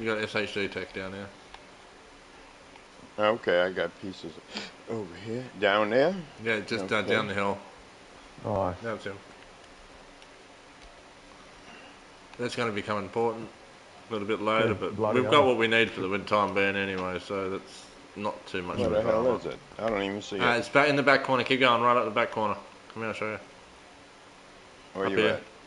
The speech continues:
Speaker 2: at?
Speaker 1: Up here, up here. Right here.
Speaker 2: Oh, gee, I'm looking. o-,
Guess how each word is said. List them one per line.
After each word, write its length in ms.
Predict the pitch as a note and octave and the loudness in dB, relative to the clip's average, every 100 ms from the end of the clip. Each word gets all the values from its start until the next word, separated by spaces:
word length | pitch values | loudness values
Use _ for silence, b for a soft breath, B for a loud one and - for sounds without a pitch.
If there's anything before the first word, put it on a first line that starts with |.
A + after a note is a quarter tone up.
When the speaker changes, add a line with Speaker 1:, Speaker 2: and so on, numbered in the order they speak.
| - - | -20 -14
Speaker 2:
at? 40 | |
Speaker 1:
Up 100 | F#2 | -8
here, 120 | G2 F#2 | -8 -8
up 120 | - | -10
here. 140 | F2+ - - - | -12 -12 -18 -4
Right 140 | A#2 | -2
here. 100 | A2 - - - - - - - - - - - - - - - - - - - - - - - - - - - - - - - - - - - - - - - | -2 -4 -20 -20 -20 -20 -20 -20 -20 -20 -20 -20 -20 -20 -20 -20 -20 -20 -20 -20 -20 -20 -20 -20 -20 -20 -20 -20 -20 -20 -20 -20 -20 -20 -20 -20 -20 -20 -20 0
Speaker 2:
Oh, 240 | A2 F2+ C#2+ | 2 2 0
gee, 220 | - G2+ E2+ | -6 -2 -2
I'm 120 | E2 | -2
looking. 260 | G2 - F#2 | -4 -2 0
o-, 80 | G2 | 0